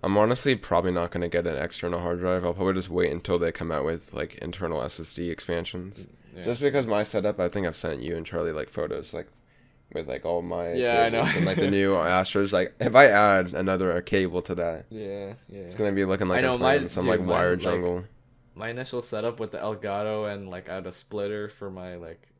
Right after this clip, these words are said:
Speaker 2: uh, my com-, like, my monitor and my, uh, and the P S five, like, just splitting, splitting all that stuff with Elgato too. It was, like,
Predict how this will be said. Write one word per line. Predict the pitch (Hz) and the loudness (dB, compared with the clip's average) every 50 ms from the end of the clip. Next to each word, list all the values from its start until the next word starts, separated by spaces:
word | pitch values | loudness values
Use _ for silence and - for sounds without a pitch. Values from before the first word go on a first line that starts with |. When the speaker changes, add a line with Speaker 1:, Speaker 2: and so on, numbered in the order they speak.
| 52 50 53 | -20 -20 -16
Speaker 2:
uh, | 69 73 71 67 65 55 - _ _ _ _ _ _ _ - | -14 -14 -14 -14 -14 -16 -20 _ _ _ _ _ _ _ -18
my | 87 85 | -18 -18
com-, | - - 92 92 - _ | -16 -16 -18 -18 -18 _
like, | - 71 85 82 - - | -16 -16 -16 -16 -16 -16
my | - 90 | -16 -14
monitor | 92 95 92 92 95 98 98 95 98 98 | -12 -10 -10 -8 -8 -6 -6 -6 -6 -6
and | 95 92 | -8 -10
my, | 90 87 85 85 85 87 _ _ _ _ _ _ _ _ _ _ _ _ _ _ _ _ _ - | -12 -12 -12 -12 -14 -16 _ _ _ _ _ _ _ _ _ _ _ _ _ _ _ _ _ -12
uh, | - 95 95 92 90 80 | -10 -6 -6 -6 -6 -8
and | 92 95 92 | -10 -12 -12
the | 90 | -14
P | 87 - - 101 | -14 -10 -8 -8
S | 95 - | -8 -8
five, | - 92 87 95 101 87 | -8 -8 -8 -8 -8 -8
like, | 85 92 90 | -10 -12 -12
just | - - - | -14 -18 -18
splitting, | - - - 107 101 101 104 104 104 107 104 - _ _ | -18 -10 -6 -6 -4 -4 -6 -8 -10 -14 -16 -18 _ _
splitting | _ - - - 113 107 107 104 | _ -20 -10 -6 -6 -4 -4 -4
all | 104 104 | -6 -6
that | 104 104 104 - | -6 -6 -8 -10
stuff | - - 107 104 101 - - | -10 -8 -8 -8 -8 -8 -8
with | 104 98 - | -10 -8 -6
Elgato | 101 98 101 101 101 98 98 101 98 | -6 -6 -4 -4 -4 -4 -4 -6 -6
too. | - - 104 117 127 | -8 -10 -8 -8 -6
It | 110 92 | -6 -8
was, | 92 - | -10 -10
like, | 80 78 - - | -14 -16 -16 -18